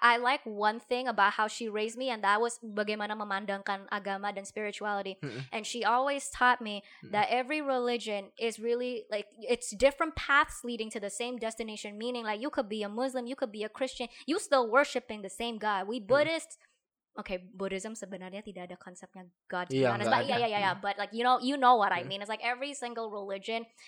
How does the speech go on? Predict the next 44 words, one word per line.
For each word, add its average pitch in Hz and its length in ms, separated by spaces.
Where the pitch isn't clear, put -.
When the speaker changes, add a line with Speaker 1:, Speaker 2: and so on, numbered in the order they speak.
Speaker 1:
like, 226 240
the 208 80
ones 254 240
that 220 160
Speaker 2:
Worshipping 143 400
Speaker 1:
worship, 135 80
Speaker 2:
the 135 60
deities. 131 260
Speaker 1:
yeah, 247 180
uh, 208 140
sh-, - 160
worshiping 240 400
a 220 80
deity, 220 420
like 214 200
a 208 40
monotheistic 214 640
religion, 214 540
all 269 240
of 330 80
them 294 160
are 269 80
just 269 240
the 277 80
same. 311 240
Like, 220 160
y'all 233 160
are 269 160
worshiping 262 480
the 196 80
same 262 240
God, 262 180
just 214 220
in 208 160
different 208 320
ways. 208 320
Jadi, 233 480
the 214 160
whole 208 160
conversation 220 500
again 226 220
of, 247 160
like, 208 160
uh, 208 340